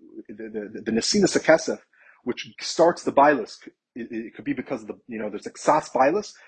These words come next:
Therefore, it's already considered enough, uh, kesef, 'cause he said you need to have kesef, which is kedusha, in order to happen. So you have enough, enough of the kesef of kedusha at that moment for the kedusha to start taking place,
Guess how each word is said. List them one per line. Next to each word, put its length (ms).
Therefore, 260
it's 80
already 220
considered 420
enough, 460
uh, 100
kesef, 340
'cause 120
he 60
said 180
you 80
need 120
to 60
have 160
kesef, 380
which 160
is 100
kedusha, 320
in 80
order 220
to 140
happen. 320
So 120
you 80
have 100
enough, 420
enough 240
of 100
the 60
kesef 360
of 160
kedusha 320
at 80
that 180
moment 260
for 100
the 80
kedusha 500
to 80
start 260
taking 260
place, 340